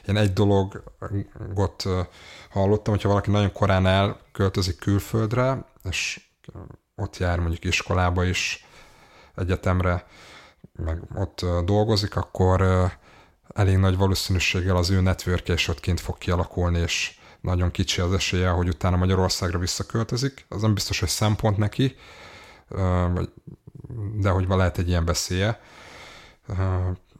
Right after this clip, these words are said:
nem biztos, hogy fiatalként ezt így tudatosan mérlegeli valaki, csak ezt így, így, így utólag látom, hogy ezt, ezt mutatják a tények. Tehát van egy ilyen oldala is.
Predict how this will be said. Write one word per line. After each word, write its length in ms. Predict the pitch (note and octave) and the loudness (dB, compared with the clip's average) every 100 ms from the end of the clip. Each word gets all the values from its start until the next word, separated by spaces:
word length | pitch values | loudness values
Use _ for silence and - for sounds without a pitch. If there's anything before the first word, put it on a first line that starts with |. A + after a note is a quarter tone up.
| _ | _
nem 180 | G#2+ G#2 | -2 0
biztos, 260 | F#2 - - | 0 0 -2
hogy 80 | |
fiatalként 640 | F#2+ G2+ F#2 F#2 - F#2+ - | 0 2 2 0 0 0 0
ezt 240 | F2+ - | -4 -4
így 100 | F2+ | -6
tudatosan 540 | - F#2 - F2+ - F#2 | -2 -2 0 -2 0 2
mérlegeli 480 | F#2+ F#2 F#2+ F#2+ | 2 2 2 0
valaki, 460 | F#2 F#2 G2 - F#2 | 2 2 0 0 -2
csak 220 | - - | -2 -4
ezt 260 | F2+ - - | -4 -4 -2
így, 400 | F2+ F2 - - C#3+ - - | -2 -4 -10 -18 -20 -20 -8
így, 160 | F2+ F#2 | -6 -4
így 200 | F2 G2 | -2 -4
utólag 360 | - F2 F2 | -2 -2 0
látom, 380 | F2 E2+ E2+ F2 | 0 -2 -2 -2
hogy 140 | F2 | -2
ezt, 200 | F#2+ - | -2 -4
ezt 160 | F#2 - | -6 -4
mutatják 420 | F#2+ F#2+ - F2+ | -4 -4 -6 -6
a 40 | - | -6
tények. 500 | - G2 A#2 - - - - - - - - - - - - - - - - _ - | -2 0 0 -2 -10 -20 -20 -20 -20 -20 -20 -20 -20 -20 -20 -20 -20 -20 -20 _ -12
Tehát 180 | F#2+ | -8
van 120 | - F#2 | -2 0
egy 120 | F2 | 2
ilyen 180 | F2 E2+ | 2 2
oldala 400 | E2+ E2 D#2+ D#2+ | 2 2 2 2
is. 280 | - - | -2 -6